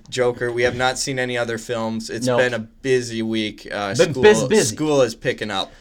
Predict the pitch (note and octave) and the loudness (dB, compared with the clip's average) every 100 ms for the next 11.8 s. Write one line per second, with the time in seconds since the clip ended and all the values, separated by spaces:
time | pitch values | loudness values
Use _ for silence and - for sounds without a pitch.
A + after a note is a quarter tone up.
0 | _ - C3+ C4 C#4 A#3+ D#3 F3 F#3 - | _ 0 4 8 10 10 10 6 2 -4
1 | - - - G#3+ A#3 F3 D3 C#3 D#3 D3+ | -10 -16 -4 4 6 6 2 0 2 2
2 | C#3 C#3 B2+ A#2+ E3 F3 F#3 F#3 A#2 A2+ | 2 2 0 0 0 0 -2 -4 -2 -2
3 | C#3 C3+ B2+ D3+ D3 C#3 B2+ C3+ C#3 B2+ | -2 -4 0 2 2 0 -4 -2 2 2
4 | A2+ - C3+ C#3 D3 C3 A2 A#2+ B2 A2+ | 0 -2 2 2 0 -4 -4 -2 -2 -4
5 | G2 - C#2 A#2+ C3+ A2+ A#2 C3+ E3 A#2+ | -8 -14 -12 -2 2 2 0 -2 -2 -2
6 | F2+ F#2+ G2+ - - - - - - - | -4 -6 -6 -8 -14 -12 -12 -16 -20 -20
7 | _ - - _ _ - - _ _ - | _ -20 -20 _ _ -20 -20 _ _ -20
8 | - _ - - - _ - C3 F#2+ E2 | -20 _ -16 -14 -16 _ -14 -8 -10 -10
9 | - - - - - - D3 D3+ - - | -18 -20 -20 -20 -6 4 6 6 2 -4
10 | - - - - - - - - - - | -18 -20 -20 -20 -20 -20 -20 -20 -20 -20
11 | - - - - F3+ E3 D#3 | -18 -18 -12 0 4 4 4